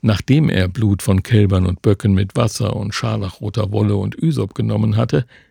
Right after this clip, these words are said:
besprengte er sowohl das Buch als auch alles Volk, wobei er sagte: „Das ist das Blut des Bundes, den Gott euch verordnet hat.“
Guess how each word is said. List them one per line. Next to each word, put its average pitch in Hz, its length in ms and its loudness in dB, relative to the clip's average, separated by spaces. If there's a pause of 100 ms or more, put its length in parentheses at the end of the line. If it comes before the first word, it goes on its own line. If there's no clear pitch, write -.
(520)
besprengte 127 720 2
er 127 220 4
sowohl 110 400 4
das 101 220 2
Buch 170 540 0 (100)
als 156 400 2
auch 135 400 -2
alles 120 320 2
Volk, 110 640 -2
wobei 101 300 2
er 104 120 0
sagte: 117 460 4 (640)
„Das 143 420 0
ist - 280 -2
das 107 160 -2
Blut 127 600 4
des 110 160 -2
Bundes, 123 720 4
den 101 260 0
Gott 101 320 -2
euch 107 220 -2
verordnet 117 580 -4
hat.“ - 240 -14